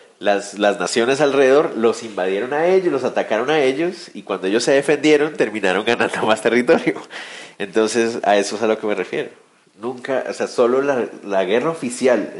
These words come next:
en, en Josué es la única donde el, el propósito es conquistar tierras. Las otras tierras han sido conquistadas defendiéndose.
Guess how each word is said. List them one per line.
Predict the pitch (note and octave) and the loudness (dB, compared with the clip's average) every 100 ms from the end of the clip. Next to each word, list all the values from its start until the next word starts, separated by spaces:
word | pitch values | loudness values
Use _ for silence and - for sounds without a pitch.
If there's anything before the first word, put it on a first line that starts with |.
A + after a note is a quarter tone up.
| G2 - | -16 -20
en, | F2 F2+ | -20 -20
en | |
Josué | - D2+ - A2 E3 - - _ _ _ F2+ | -16 -16 -8 -6 -6 -10 -20 _ _ _ -16
es | F#2+ | -8
la | F#2+ | -6
única | G#2 A#2+ B2 G#2 | -6 -8 -8 -8
donde | F#2 E2+ D2 - - | -6 -6 -8 -10 -12
el, | F#2+ F2+ - | -6 -6 -2
el | F#2+ F2+ | 0 0
propósito | - F2 G2+ G#2+ - G2 | 0 0 0 -2 -2 -2
es | - - - | -2 -8 -8
conquistar | A2 F#2+ - - E2 | -6 -6 -8 -4 -2
tierras. | F2+ E2 - - - - - - - | -2 -4 -6 -18 -20 -20 -20 -20 -2
Las | G#2 G2+ | 0 2
otras | A#2+ B2+ C#3+ | 2 2 0
tierras | C#3+ C3+ C#3 | 0 0 0
han | A#2+ | -2
sido | - A#2 | -4 -4
conquistadas | A2+ A2 - - F2 G#2 A2 - - - | -6 -10 -16 -4 -2 -2 -4 -10 -20 -10
defendiéndose. | G2 F#2+ E2 G2+ A2 F#2 - | -8 -6 -8 -8 -8 -8 -12